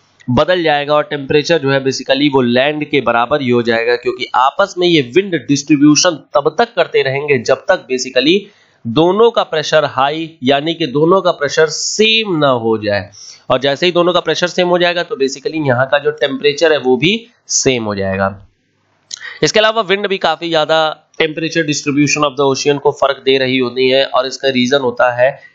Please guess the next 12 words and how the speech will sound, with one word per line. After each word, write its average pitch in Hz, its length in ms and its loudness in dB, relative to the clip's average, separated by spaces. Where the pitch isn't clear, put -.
advection। 117 640 -4
Advection 196 440 -4
का 214 80 0
मतलब 190 260 0
आप 175 120 0
सब 175 100 -8
लोग 170 100 -4
समझ 160 240 0
लीजिए 151 320 0
कि 156 140 -2
this 165 200 0
is, 170 140 0